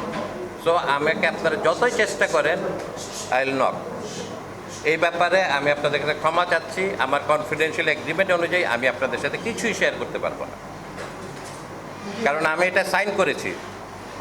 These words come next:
এবং আমি আপনাকে আবার বলি, আমরা আমেরিকার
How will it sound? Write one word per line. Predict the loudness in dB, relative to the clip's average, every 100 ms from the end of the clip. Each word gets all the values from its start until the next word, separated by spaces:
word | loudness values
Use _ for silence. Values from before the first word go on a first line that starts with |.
| -12 -2
এবং | 2 4
আমি | 4 2
আপনাকে | 2 2 2
আবার | 2 2 4
বলি, | 2 2 -2 -4 -12 -14 -14 2
আমরা | 2 4 2 2 2 2 2 4
আমেরিকার | 2 2 2 2